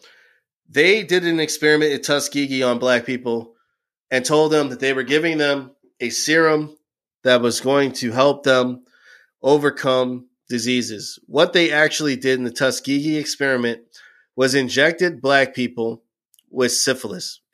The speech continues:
black men, just to see how long syphilis took to fully develop in our bodies because they thought we were so different. And it did take a longer time in us because we are different.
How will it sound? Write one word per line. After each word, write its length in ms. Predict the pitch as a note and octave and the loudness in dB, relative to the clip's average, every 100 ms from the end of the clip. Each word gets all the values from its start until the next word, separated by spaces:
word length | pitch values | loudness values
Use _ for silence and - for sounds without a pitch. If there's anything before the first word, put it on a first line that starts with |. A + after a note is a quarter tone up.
| - _ | -20 _
black 340 | C3 C#3 D3 | -2 0 0
men, 360 | C3 B2 G#2 G#2+ _ _ - _ _ | 0 0 0 -8 _ _ -20 _ _
just 360 | - D3 G3 - | 0 2 2 -2
to 80 | F#3 | -2
see 320 | - E3+ D#3+ | 0 0 2
how 200 | D3+ D3 | 2 2
long 360 | B2+ C3+ C3 B2 | 2 2 2 0
syphilis 540 | - C3+ C3+ B2 - | -4 -4 -4 -4 -4
took 360 | - C#3 C3 - _ _ | 0 0 -2 -12 _ _
to 120 | - A#2+ | -6 -6
fully 380 | - D3+ D#3+ | 0 2 2
develop 520 | C#3 C3 C3+ C3+ B2 B2+ | 0 -2 0 0 0 -2
in 100 | B2 | -2
our 120 | A#2+ | 0
bodies 420 | B2+ B2 A2+ A2 | 0 0 0 -4
because 280 | A#2+ B2 A2+ | -8 -6 -4
they 120 | A#2+ | -4
thought 300 | A#2+ C3 B2 | 0 0 0
we 80 | B2 | -4
were 120 | A2+ | -4
so 320 | - B2+ B2 | -4 -2 -2
different. 400 | A#2 A2+ G#2+ A2 - _ _ _ _ | -2 -4 -6 -16 -20 _ _ _ _
And 140 | C#3 E3+ | 2 2
it 100 | F3+ | 2
did 180 | B3 | 0
take 200 | B3 E3 | 0 0
a 60 | D3+ | 2
longer 340 | C#3+ D3 B2+ | 2 2 2
time 380 | B2 C#3 C3+ B2 | -2 0 0 0
in 80 | A2+ | -2
us 180 | A2 A2 | -6 -8
because 340 | A2+ B2+ A#2+ | -6 -2 -2
we 120 | A#2+ C3 | 0 0
are 160 | D3 | 2
different. 380 | B2+ A2+ - A#2 | 0 -4 -8 -18